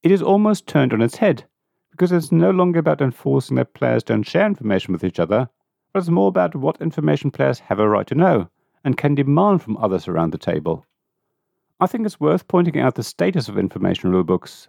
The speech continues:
and making it clear what's public and what's private, and ideally also explaining why that is.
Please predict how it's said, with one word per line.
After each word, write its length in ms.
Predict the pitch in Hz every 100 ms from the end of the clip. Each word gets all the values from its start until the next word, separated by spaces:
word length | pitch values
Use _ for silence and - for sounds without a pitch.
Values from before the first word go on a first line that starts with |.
| -
and 80 | 117
making 300 | 160 - 143
it 100 | -
clear 320 | - 151 113
what's 300 | 110 170 -
public 500 | - 165 123 98 - _ -
and 100 | 110
what's 140 | 104
private, 520 | - 190 156 98 - _ _ _ _ _ -
and 100 | 156
ideally 380 | 165 202 202 175
also 340 | - 160 170 -
explaining 720 | - - 151 147 139 127 113
why 220 | 120 104
that 120 | 98
is. 480 | 98 143 90 - -